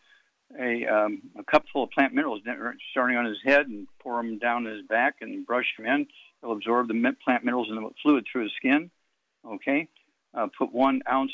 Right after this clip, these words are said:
of the liquid plant minerals in, uh, a pi-, in a pint of drinking water in his drinking bowl in case he starts getting thirsty. And then, Char, what would you, um, give that puppy dog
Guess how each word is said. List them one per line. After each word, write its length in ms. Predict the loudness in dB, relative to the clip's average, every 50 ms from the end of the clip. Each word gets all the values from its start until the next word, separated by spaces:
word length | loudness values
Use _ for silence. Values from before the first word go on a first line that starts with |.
| -6
of 100 | -6 -6
the 140 | -6 -4 -2
liquid 260 | -2 -2 -2 -4 -8
plant 280 | -2 0 0 0 0 0
minerals 360 | -4 -2 -2 -2 -2 -4 -6 -8 -10 -12 _ _ _ _ _ _ _ _ _ _
in, 260 | -6 -2 0 0 2
uh, 260 | 4 4 4 2 0 -2 -4
a 260 | -4 -2 -2 -2 -4 -6 _ _
pi-, 340 | 0 2 2 2 0 -4 -8 -6
in 100 | -6 -6
a 40 | -6
pint 320 | 0 2 2 2 2 0 -4
of 120 | -8 -10 -4
drinking 360 | -2 -2 0 0 0 0 0
water 260 | 2 2 2 2 0
in 80 | 0 -2
his 220 | -4 -8 -10 -10 -2
drinking 380 | 2 2 2 2 0 -2 -4
bowl 340 | -2 -2 -2 -2 -2 -4 -6
in 80 | -10 -10
case 240 | -2 0 0 0 0 -2
he 80 | -4 0
starts 220 | 2 2 2 2
getting 220 | -2 -6 -6 -6 -4
thirsty. 500 | -2 -2 -2 -2 -4 -4 -4 -4 -4 -6 _ -16 -20 -20 -20 -20 -20 _ _ _ _
And 120 | 0 2
then, 300 | 4 4 4 2 -2 -8 -16 -20 _ _ _ _ _ -10 -2
Char, 200 | 2 4 4 4
what 140 | 2 -2 -6
would 140 | -6 -4 0
you, 340 | 0 2 2 2 2 -2 -4 _ _ _ _ _ _ _ _ -10 -2
um, 320 | 0 0 0 0 -2 -2
give 200 | 0 0 2 4
that 200 | 4 2 2 0
puppy 220 | -2 -2 -2 -2 -2
dog 380 | 0 2 4 4 4 2 0